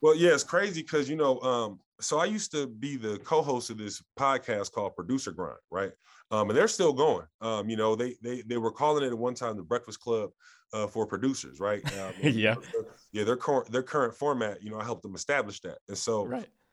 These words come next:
Speaker 1: um, you know,
Speaker 2: Were you the Charlemagne?
Speaker 1: It's funny 'cause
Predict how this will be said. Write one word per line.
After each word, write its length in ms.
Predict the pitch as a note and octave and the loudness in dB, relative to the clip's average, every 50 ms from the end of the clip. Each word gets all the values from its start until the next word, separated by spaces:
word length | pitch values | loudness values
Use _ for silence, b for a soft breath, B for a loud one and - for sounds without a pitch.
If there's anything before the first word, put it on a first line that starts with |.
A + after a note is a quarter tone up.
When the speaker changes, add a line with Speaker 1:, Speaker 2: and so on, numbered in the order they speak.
| _ - | _ -2
Speaker 1:
um, 480 | A#2 A2+ A2+ G#2+ G#2 G2+ F#2+ F2+ D#2 - _ _ _ _ | 0 2 2 2 2 0 -2 -4 -8 -14 _ _ _ _
you 120 | A2+ A#2 A#2 | -2 0 2
know, 60 | A2 | 4
Speaker 2:
Were 40 | G#2+ | 4
you 100 | - B2 | 4 2
the 80 | B2+ | 2
Charlemagne? 500 | - - C3+ C3 C3+ C3+ C3 C3 C#3 C#3+ - _ _ _ _ _ _ _ _ _ _ _ _ _ _ _ _ _ _ _ _ _ - | 2 4 4 4 4 4 2 2 0 0 -4 _ _ _ _ _ _ _ _ _ _ _ _ _ _ _ _ _ _ _ _ _ -6
Speaker 1:
It's 160 | B2 A2 - | -6 -4 0
funny 320 | - D3 D3+ C3+ A#2+ G#2 | 2 2 2 2 0 -2
'cause 240 | - - G#2 G2 - | -4 -6 -8 -10 -10